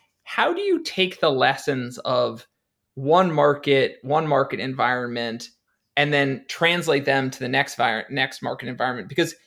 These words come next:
there's always enough different to sort of make the claim that, like, well, you know, the lessons from the eighties, they don't really matter for the two thousands or, or, or, or whatever it is, whatever claim you wanna make. And yet it does feel like these cycles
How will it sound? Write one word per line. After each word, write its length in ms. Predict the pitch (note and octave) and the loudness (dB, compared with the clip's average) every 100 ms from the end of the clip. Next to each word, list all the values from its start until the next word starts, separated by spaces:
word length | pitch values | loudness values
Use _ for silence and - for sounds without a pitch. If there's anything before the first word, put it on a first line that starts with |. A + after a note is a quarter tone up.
| _ | _
there's 160 | F3+ F#3 | 0 4
always 280 | A#3 E4 C4+ | 6 4 2
enough 580 | E3 D3 D3+ E3 D3 - B2+ | 2 2 4 2 2 -12 -4
different 560 | C#3+ C3+ G#2 F#2+ - - _ _ _ _ _ _ _ | -2 -2 -6 -10 -12 -18 _ _ _ _ _ _ _
to 100 | - | -4
sort 180 | C3+ D3+ | 2 0
of 80 | B2+ | 2
make 260 | C#3+ C#3+ | 0 0
the 80 | - | -2
claim 520 | A#2+ - C3+ B2+ A#2+ | -4 0 0 0 -2
that, 80 | A#2 | -6
like, 180 | E2 D#3 | -6 -6
well, 380 | F3+ G#3+ G#3 G3 | 0 4 6 6
you 100 | F#3+ | 4
know, 160 | F3+ F#3 | 2 -2
the 120 | - G#3+ | -4 0
lessons 380 | A#3 - G#3 | 0 0 -2
from 140 | - E3 | -4 -4
the 120 | D#3 | 0
eighties, 280 | D#3+ D3 C#3 | 2 2 0
they 80 | D#3 | 2
don't 160 | C#3+ | 2
really 240 | C#3+ C#3 C3 | 2 2 2
matter 320 | B2+ B2 B2 | 0 0 -2
for 140 | B2 | -4
the 80 | A2 | -8
two 180 | G#2+ G#2+ | -8 -4
thousands 420 | F#2 F2+ - - | -2 -2 -4 -4
or, 200 | C#3 C3 | -2 -2
or, 380 | - D#3+ C#3+ C3+ | 2 4 4 2
or, 360 | C#3+ C3+ B2+ - _ | 0 0 -2 -6 _
or 220 | C3 A#2+ | -6 -4
whatever 420 | B2 B2 B2 A2 | -2 -2 -2 -4
it 80 | A2 | -6
is, 260 | G2 G2 - | -4 -6 -4
whatever 280 | B2 B2 A#2+ | -4 -4 -4
claim 280 | - B2+ | -6 -6
you 120 | A#2+ A2 | -6 -8
wanna 160 | A2 | -8
make. 300 | A#2+ A#2 - _ _ _ _ | -4 -4 -6 _ _ _ _
And 180 | D#3+ F3+ | -2 2
yet 220 | F#3 E3 E3 | 4 2 0
it 140 | D#3+ | 0
does 240 | - - | 2 2
feel 220 | - F3 D3 | 0 2 4
like 200 | C3+ C3+ | 2 0
these 240 | C3+ - | -6 0
cycles 560 | C#3+ C#3 C#3 A#2+ A#2+ | 2 2 0 -2 -2